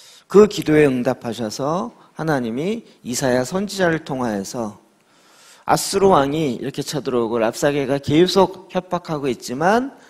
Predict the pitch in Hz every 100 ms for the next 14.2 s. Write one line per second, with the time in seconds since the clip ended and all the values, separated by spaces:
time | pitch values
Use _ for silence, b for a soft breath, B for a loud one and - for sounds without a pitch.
0 | b - 170 180 156 131 151 107 113 123
1 | 123 139 165 113 B B - 123 143 156
2 | - 127 147 175 220 B B B - 117
3 | 117 120 196 220 226 190 165 - 135 131
4 | - - - 127 107 - - 110 120 95
5 | 87 80 - - _ _ b b b -
6 | 135 135 143 185 180 180 165 156 147 139
7 | 165 175 - 147 131 120 131 110 110 147
8 | 165 185 131 110 101 78 - _ _ b
9 | b b b b b b b b b b
10 | b b b b - 233 247 226 208 160
11 | 165 139 151 170 143 - - - 151 180
12 | 208 202 147 165 247 247 - 214 - 175
13 | 175 165 165 151 151 147 139 139 131 -
14 | 131 120